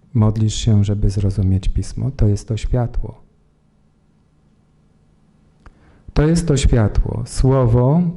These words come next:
które czytamy, ma nas doprowadzić do żywego Chrystusa, a żywy Chrystus objawia nam się w życiu.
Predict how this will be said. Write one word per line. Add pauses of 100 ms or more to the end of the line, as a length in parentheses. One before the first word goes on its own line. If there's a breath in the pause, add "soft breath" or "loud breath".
które
czytamy,
ma
nas
doprowadzić
do
żywego
Chrystusa, (600 loud breath)
a
żywy
Chrystus
objawia
nam
się
w
życiu.